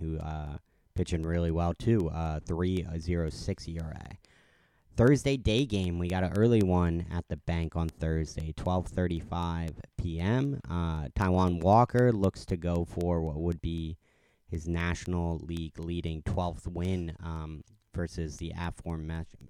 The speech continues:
aforementioned Corbin Burns, um, who has a hundred and fifteen strikeouts this year. So really tough series as far as Phillies bats going ag-, against really good pitching this, uh, series. So hopefully they're able to pull out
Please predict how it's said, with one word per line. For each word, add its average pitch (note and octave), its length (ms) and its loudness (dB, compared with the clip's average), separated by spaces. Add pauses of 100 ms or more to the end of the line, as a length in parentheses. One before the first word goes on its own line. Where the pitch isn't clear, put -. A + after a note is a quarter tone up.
(160)
aforementioned E2 960 -4 (640)
Corbin E2+ 400 2
Burns, D#2+ 580 -6 (240)
um, D2+ 340 -6 (380)
who D#2+ 80 -4
has D#2 100 -4
a D#2+ 40 -4
hundred E2 260 -2
and E2 100 -4
fifteen E2 360 -6
strikeouts D#2 580 -12
this - 240 -14
year. - 180 -12
So - 360 -14 (520)
really D3 380 4
tough C3+ 400 2
series A#2+ 880 2
as F#2 260 -2
far G2 520 2
as F#2 240 0
Phillies G2 380 0 (100)
bats F#2 440 -4
going F2 280 2
ag-, E2+ 220 -4
against F2 360 -4
really F2 260 0
good E2+ 160 -4
pitching F2 420 -4
this, - 240 -8
uh, D#2 260 -4 (600)
series. D#2 480 -2
So E2 180 -2
hopefully G2 540 2
they're F2+ 200 2
able F2 240 -2
to E2+ 80 0
pull - 240 -2
out F2 200 0